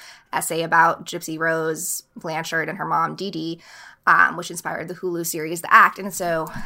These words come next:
um, BuzzFeed News, I think, broke the story. And so this is the original, like, BuzzFeed News article. And I definitely remember reading it when it came out, 'cause obviously, I mean, that story was freaking crazy and it was everywhere. But it was really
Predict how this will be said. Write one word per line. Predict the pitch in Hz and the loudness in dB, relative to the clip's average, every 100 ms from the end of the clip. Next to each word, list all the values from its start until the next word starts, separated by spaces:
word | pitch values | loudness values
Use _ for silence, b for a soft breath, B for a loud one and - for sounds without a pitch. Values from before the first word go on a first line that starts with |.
| B - | B -4
um, | - 180 175 | -4 -4 0
BuzzFeed | 175 185 190 | -2 -2 -8
News, | 180 175 | -8 -6
I | 165 | -6
think, | 160 160 | -8 -14
broke | 190 170 165 | -4 -4 -4
the | 170 | -10
story. | - 165 151 | -6 -4 -4
And | 170 | -8
so | |
this | 160 165 165 | -8 -8 -8
is | 165 | -10
the | 156 147 165 | -12 -10 -10
original, | 160 156 160 | -8 -8 -10
like, | - | -10
BuzzFeed | - - - 175 | -8 -8 -8 -6
News | 226 202 | -4 0
article. | 170 175 175 | -2 0 -2
And | 175 | 0
I | |
definitely | 208 277 403 | -2 -4 -4
remember | 190 190 180 180 | -4 -4 -6 -8
reading | 175 170 175 | -10 -10 -8
it | 170 - b b b b - | -8 -10 b b b b -4
when | 185 | -4
it | 151 | -4
came | - 160 | -10 2
out, | 156 - | 2 2
'cause | 151 | -4
obviously, | 117 123 120 | -4 -4 -10
I | |
mean, | 110 113 | -8 -8
that | - | -6
story | - - | -6 -6
was | - - | -8 -10
freaking | 131 - | -10 -10
crazy | - 131 151 | -10 -10 -10
and | - | -10
it | |
was | 113 - | -10 0
everywhere. | 233 226 180 170 | 2 2 2 0
But | 175 214 | 0 -2
it | |
was | 220 208 | -2 -2
really | 247 247 247 | 0 2 0